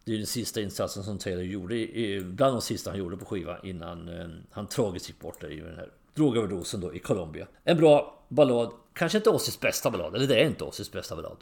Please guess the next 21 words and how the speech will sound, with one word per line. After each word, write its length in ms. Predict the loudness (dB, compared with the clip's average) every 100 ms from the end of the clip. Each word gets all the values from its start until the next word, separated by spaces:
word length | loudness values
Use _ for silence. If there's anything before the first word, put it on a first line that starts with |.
| -8
men 220 | -8 -8 -14 _ _ _ -4
det 80 |
fyller 260 | 4 6 6
absolut 340 | 2 2 2
sin 180 | 0 -6
plats 500 | -6 -8 -4 -6 -6
på 120 | -8
den 80 | -8
här 80 | -8
listan 300 | -8 -10 -12 -12 _ _ -4
bland 160 | -4
de 100 | -2
här 80 | -6
fem 300 | -4 -4 -4
låtarna 280 | -12 -12 -14 -12
jag 80 |
skulle 220 | -10 -10 -10
vilja 160 | -10
ha 80 | -10
med 180 | -10
då. 80 | -10